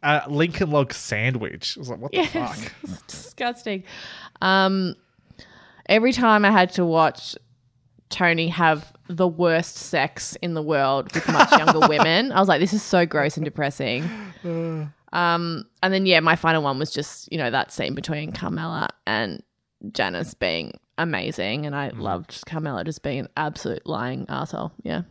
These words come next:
Speaker 1: I really liked that first episode, actually. For a long time, it was my favourite episode of the season. Uh, some lines that I liked. As I said, there's a lot of just, like, wordplay sla-, it's, it's not even wordplay. It's, like,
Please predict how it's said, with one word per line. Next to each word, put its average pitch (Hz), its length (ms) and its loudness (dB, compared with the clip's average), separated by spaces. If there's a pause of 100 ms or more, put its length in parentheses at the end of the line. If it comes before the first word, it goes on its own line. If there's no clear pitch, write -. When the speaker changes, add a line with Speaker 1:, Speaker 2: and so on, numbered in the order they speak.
(280)
Speaker 1:
I 180 120 6
really 143 320 2
liked 120 180 2
that 110 120 -4
first 107 240 -8
episode, 104 240 -8
actually. 110 300 -6
For 127 140 -2
a 123 60 2
long 131 180 0
time, 120 160 0
it - 20 -4
was 107 100 -8
my 107 80 -6
favourite 104 240 -6
episode - 180 -8
of 98 60 -10
the 98 60 -14
season. 104 340 -8 (560)
Uh, 156 300 10
some 165 200 0
lines 185 360 6
that 190 80 4
I 175 80 6
liked. 160 560 4
As 214 140 2
I 277 80 6
said, 160 520 6 (300)
there's 165 140 2
a 165 60 2
lot 180 160 6
of 247 100 6
just, 254 200 0
like, 196 160 2
wordplay 127 880 2 (160)
sla-, 127 520 2
it's, - 340 -10
it's - 160 -8
not 208 100 2
even 180 160 0
wordplay. 110 560 0
It's, - 200 -6
like, 117 320 0